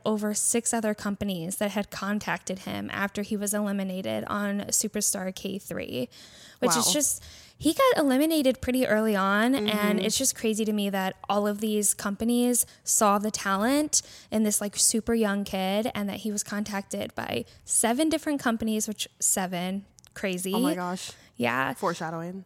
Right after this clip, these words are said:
Speaker 1: Yeah, f-, seriously, foreshadowing. Some really big labels too, but he ended up going with this real small label because he saw Namjoon.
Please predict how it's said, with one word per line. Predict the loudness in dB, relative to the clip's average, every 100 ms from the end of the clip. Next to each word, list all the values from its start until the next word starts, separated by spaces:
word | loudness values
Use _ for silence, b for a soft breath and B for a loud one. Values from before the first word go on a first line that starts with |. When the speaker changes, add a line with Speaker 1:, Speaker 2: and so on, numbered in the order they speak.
| -4
Speaker 1:
Yeah, | -2 -2 -6
f-, | -12 -4
seriously, | 0 0 -2 -6
foreshadowing. | -4 -2 -2 -4 -4 -4 -6 -10 -6
Some | 0 2 4
really | 4 2
big | 2 -2 0
labels | -2 0 -2 -2
too, | 0 -2
but | -2
he | -2 0
ended | 0 -2
up | -4
going | -2 -2 -2
with | -4
this | -2 -2 -2
real | 2
small | 2 2 -2 -2
label | -4 -4 -4
because | -6 -8 -4 -2 -2
he | -4 -2
saw | 0 0
Namjoon. | -2 0 2 2 0 -2 -2